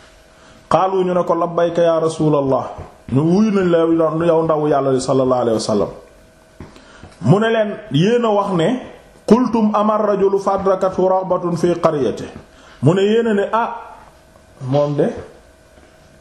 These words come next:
xemmeem gum xemmeem dëkkam de moo ko dugg, moo tax mu, mu, mu, mu wax ñu bàyyi leen,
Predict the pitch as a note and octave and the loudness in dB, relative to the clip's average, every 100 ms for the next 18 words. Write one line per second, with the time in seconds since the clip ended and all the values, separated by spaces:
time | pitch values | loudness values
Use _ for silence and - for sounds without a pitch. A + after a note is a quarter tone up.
0 | - - - - - - - - D#3 D#3 | -20 -20 -20 -20 -20 -20 -16 -4 -2 0
1 | D#3+ D#3 D3 D3 D3 - C#3+ C#3+ C#3 C3+ | 0 0 0 -2 -2 -2 0 0 0 0
2 | D3 - D3 C#3+ D3+ F#3 F#3 E3+ E3 D#3 | -2 0 0 2 0 0 0 0 0 -2
3 | - - - A#2 D3 C#3+ C#3 C#3+ D3+ D3+ | -6 -14 -4 -2 0 0 0 -2 -2 0
4 | D3+ C#3+ C#3 C#3 C#3 C#3+ C#3 C#3 C3+ B2+ | 0 0 0 2 2 0 -2 0 0 0
5 | C3+ A2 | 0 -2